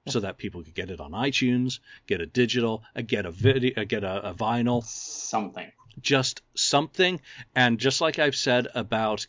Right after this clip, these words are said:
Speaker 1: Kiss and a box, and a virtual box set, to do a video talking about each one of the songs, um, you know, maybe even having his guitar in his lap and,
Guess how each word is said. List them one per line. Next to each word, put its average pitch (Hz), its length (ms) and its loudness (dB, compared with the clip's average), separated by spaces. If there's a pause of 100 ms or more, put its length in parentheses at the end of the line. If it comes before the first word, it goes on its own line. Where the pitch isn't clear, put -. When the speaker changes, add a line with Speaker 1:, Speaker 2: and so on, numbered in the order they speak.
Speaker 1:
Kiss 123 360 -2
and 107 120 -4
a 92 40 -6
box, 113 360 -4
and 110 100 -4
a 101 60 -6
virtual 117 720 -2 (320)
box 113 420 2
set, 127 480 -2 (380)
to 123 80 -2
do 113 280 0
a 107 140 -4
video 117 640 2
talking 113 520 -4
about 101 340 -4
each 98 260 -10
one 101 200 -4
of 92 100 -8
the 95 80 -4
songs, 87 720 -6 (400)
um, 87 640 -4 (120)
you 95 160 -8
know, 87 160 -6
maybe 92 460 -8
even 90 220 -10
having 87 320 -10
his - 160 -8
guitar 87 400 -8
in 82 80 -10
his 82 160 -12
lap 87 280 -8
and, 80 300 -14